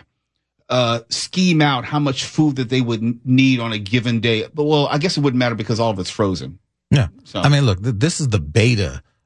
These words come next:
Speaker 2: uh, testing round. If they perfect this, which I'm sure they will, that's why it's only in three locations. You do the beta test. You see how much, um, traffic it can handle.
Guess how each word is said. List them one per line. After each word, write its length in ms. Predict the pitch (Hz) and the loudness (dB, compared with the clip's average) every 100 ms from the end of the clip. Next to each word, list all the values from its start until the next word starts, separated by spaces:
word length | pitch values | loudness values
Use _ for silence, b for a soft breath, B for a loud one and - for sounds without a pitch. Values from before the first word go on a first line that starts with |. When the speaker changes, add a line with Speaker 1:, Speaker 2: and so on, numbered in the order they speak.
| _ | _
Speaker 2:
uh, 580 | 101 92 82 80 73 73 - - | 0 2 2 0 -2 -4 -6 -2
testing 440 | 131 117 110 90 | 0 0 -2 -2
round. 360 | 90 82 76 b b - | 0 0 -4 b b 0
If 220 | 127 87 | 0 2
they 200 | 127 170 | 0 0
perfect 640 | - 175 - 170 156 104 92 | 0 -2 -2 -2 -2 -2 -2
this, 340 | 165 107 - | 0 -2 -2
which 220 | 117 113 | -2 0
I'm 240 | 110 107 98 | 2 2 0
sure 460 | - - 175 170 | -2 0 0 2
they 180 | 160 156 | 2 0
will, 460 | 139 170 131 71 - _ | 0 0 0 -4 -14 _
that's 160 | - - | -2 2
why 120 | 135 | 2
it's 120 | 123 | 0
only 260 | 135 156 156 | -2 0 0
in 80 | 135 | 0
three 220 | 135 143 | 0 2
locations. 720 | 135 120 135 131 120 78 69 b b - | 0 0 0 0 -2 -4 -8 b b -2
You 120 | 95 | 0
do 180 | 90 113 | 4 2
the 100 | 107 | 2
beta 320 | 95 120 104 | 2 2 0
test. 340 | 87 95 78 - | 0 -2 -2 -4
You 60 | |
see 240 | - 113 95 | 0 2 4
how 200 | 120 117 | 4 4
much, 400 | 117 110 - - b b - | 2 2 0 -8 b b -2
um, 420 | 104 101 92 92 | 0 2 0 -2
traffic 520 | - 135 127 - 101 | 0 2 2 0 -6
it 80 | 98 | -6
can 140 | - 98 | 0 2
handle. 460 | 104 85 65 67 | 4 0 -6 -14